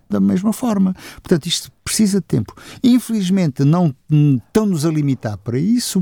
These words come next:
O que interessa é aumentar a lista de utentes, não é melhorar a qualidade do, dessa lista, melhorando os seus doentes. E a função do médico de família não é tanto curativa, é muito preventiva.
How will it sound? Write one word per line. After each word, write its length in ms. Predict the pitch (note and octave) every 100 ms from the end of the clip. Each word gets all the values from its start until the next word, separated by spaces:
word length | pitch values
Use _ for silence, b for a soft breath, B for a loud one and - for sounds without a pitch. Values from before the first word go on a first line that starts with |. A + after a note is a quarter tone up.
| -
O 260 | G3 C#3+
que 120 | - G3
interessa 420 | G3 F3 B2+ D3
é 20 |
aumentar 400 | C#3 C3+ B2 A#2+
a 40 |
lista 300 | G#2+ A#2 - G#2
de 80 | A#2+
utentes, 420 | F3 F#3+ F#3 - B B
não 280 | B2 C3 D#3
é 120 | E3
melhorar 440 | C3 A2+ A#2+ B2+ G#2+
a 60 | F#2
qualidade 640 | A2+ A2 G#2+ G#2 F#2+ G2
do, 360 | F2+ G2+ G2 F#2 B B B
dessa 380 | G#2 B2+ - G#2+
lista, 420 | G#2+ B2+ - D3
melhorando 840 | D#3+ B2 A#2 C#3 B2 B2 C#3 C#3+
os 100 | C#3
seus 220 | D#3 D3+
doentes. 400 | C3+ C#3+ D#3+ - - B B B
E 240 | D3+ - _ _ -
a 80 | D#3
função 720 | - - F3+ - - F3 C3+
do 160 | G#2+
médico 460 | G#2+ C3 C3 A#2 -
de 60 | -
família 500 | A#2+ A2+ A2 A#2+ C3+ B B B B
não 220 | C3+ D#3 F3+
é 100 | F3 _
tanto 340 | - F#3+ - -
curativa, 680 | F3 F#3 - D3+ C#3+ A#2 - -
é 120 | A2+
muito 440 | A2+ E3 F#3 -
preventiva. 800 | - C#3+ D3 D3+ - B2+ A2